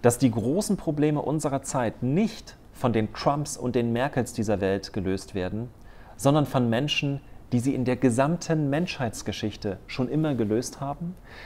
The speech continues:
Nämlich von Menschen, die anpacken und Probleme lösen, von Menschen, die wir heute als Unternehmer bezeichnen?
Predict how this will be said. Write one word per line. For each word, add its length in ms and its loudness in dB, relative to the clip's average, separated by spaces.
Nämlich 280 8
von 220 6
Menschen, 400 2
die 140 2
anpacken 640 0
und 400 2
Probleme 420 2
lösen, 400 2
von 180 6
Menschen, 320 4
die 100 4
wir 280 4
heute 360 6
als 220 -2
Unternehmer 480 0
bezeichnen? 680 -6